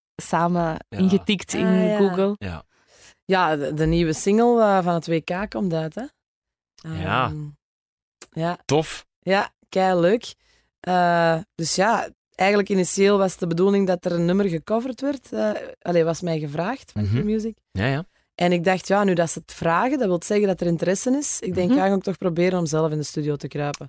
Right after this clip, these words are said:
Speaker 2: Ja, ja, ja.
Speaker 3: Dus, eh, we hebben dat dan gedaan, eh, Babel en ik, eh, met een musical director. Ik zeg, "Zie, ga dat zitten?" We hebben eigenlijk nog nooit samengewerkt op, allee, creatief gebied.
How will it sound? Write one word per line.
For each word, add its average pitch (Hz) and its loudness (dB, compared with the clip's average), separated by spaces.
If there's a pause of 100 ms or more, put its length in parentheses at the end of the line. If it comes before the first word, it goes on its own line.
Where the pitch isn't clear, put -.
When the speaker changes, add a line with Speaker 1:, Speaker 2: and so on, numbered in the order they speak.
Speaker 2:
Ja, 95 -8
ja, 113 -10
ja. 92 -12
Speaker 3:
Dus, 175 -4
eh, 170 4
we 160 4
hebben 165 2
dat 160 0
dan 156 -2
gedaan, 175 -2 (120)
eh, 165 -8
Babel 160 -2
en 175 -8
ik, 233 -8 (320)
eh, 151 -10
met 151 -8
een 151 -6
musical 185 -6
director. 190 -8
Ik - -20
zeg, 160 -10
"Zie, 165 -4
ga 151 -4
dat 147 -10
zitten?" 262 -10 (320)
We 156 -8
hebben 151 -4
eigenlijk 156 -6
nog 156 -4
nooit 196 -6
samengewerkt 202 -6
op, 190 -6
allee, 165 -2
creatief 165 -8
gebied. 202 -4